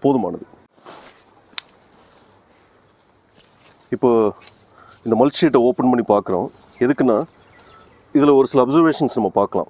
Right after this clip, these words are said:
ஒண்ணு, இந்த மண் வந்து ரொம்ப லூசா இருக்கும். தினேஷ், இது கொஞ்சம், இது வந்து கட்டி பிடிக்காம மண் லூசா இருக்கும். செகண்ட், அந்த கை வைக்கும்போதே அந்த ரூட்ஸ் எல்லாம் பார்க்குறீங்களா? இப்ப இந்த பிளான்ட் வந்து அங்க இருக்குது. அதோட ரூட்ஸ் நீங்க அப்படியே கிண்டி பார்த்தீங்கன்னா,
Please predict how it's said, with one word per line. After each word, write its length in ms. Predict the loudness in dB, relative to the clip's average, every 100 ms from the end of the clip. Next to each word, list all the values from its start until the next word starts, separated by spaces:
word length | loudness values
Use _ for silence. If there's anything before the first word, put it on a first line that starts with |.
| -4
ஒண்ணு, 320 | 0 2 0 -4 _ -20 -14
இந்த 120 | -2 0
மண் 180 | 2
வந்து 200 | 2 2
ரொம்ப 180 | 0 0
லூசா 240 | -2 0 -2
இருக்கும். 240 | -2 -4
தினேஷ், 180 | -4 -4
இது 100 | -6
கொஞ்சம், 340 | -4 -6 -6 -10 _ _ _ _ _ _ _ _ _ _
இது 40 |
வந்து 180 | -4 -2
கட்டி 220 | 0 0
பிடிக்காம 440 | -2 0 0 0 -4 -10 _ -20 -10
மண் 160 | -2 0
லூசா 320 | 0 -2 -2
இருக்கும். 220 | -2 -4 -6
செகண்ட், 300 | -2 0 2
அந்த 160 | 0 0
கை 220 | 0 2
வைக்கும்போதே 420 | 0 0 0 2
அந்த 160 | 2 0
ரூட்ஸ் 260 | 0 0
எல்லாம் 200 | -2 0
பார்க்குறீங்களா? 380 | -2 -4 -8 -8 -10 _ _ _ _ _ -20 _ _ _ _ _ _ _ _ _ -10
இப்ப 120 | -6
இந்த 100 | -4 0
பிளான்ட் 220 | 0 2
வந்து 200 | 0 0
அங்க 200 | 0 -2
இருக்குது. 260 | -4 -4 -6 -10 -20 _ _ _ _ -20 -6
அதோட 260 | -2 0
ரூட்ஸ் 460 | 0 0 -2 -8 -6
நீங்க 160 | -4 -2
அப்படியே 140 | -2
கிண்டி 220 | 0 0
பார்த்தீங்கன்னா, 480 | 0 -2 -4 -4 -4